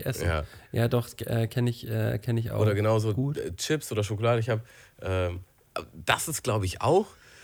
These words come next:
Speaker 2: also vielleicht ist das auch nochmal eine Komponente von Corona, weil ich hab mich wirklich richtig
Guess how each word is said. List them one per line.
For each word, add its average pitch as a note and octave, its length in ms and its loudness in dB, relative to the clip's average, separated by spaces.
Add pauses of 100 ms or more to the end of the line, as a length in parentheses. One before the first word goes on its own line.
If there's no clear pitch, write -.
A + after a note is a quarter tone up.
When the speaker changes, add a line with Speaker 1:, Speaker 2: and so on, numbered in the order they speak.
(140)
Speaker 2:
also G2+ 160 0
vielleicht G2 280 2
ist F2+ 140 -8
das F2 120 -6
auch F2 140 -4
nochmal G2 400 0
eine G2 140 0
Komponente F2+ 580 -4
von D2+ 200 -8
Corona, E2 600 -2 (460)
weil D#2 180 0
ich D#2+ 100 -2
hab - 100 -2
mich E2+ 240 -4
wirklich G2+ 520 -2
richtig A2+ 480 -2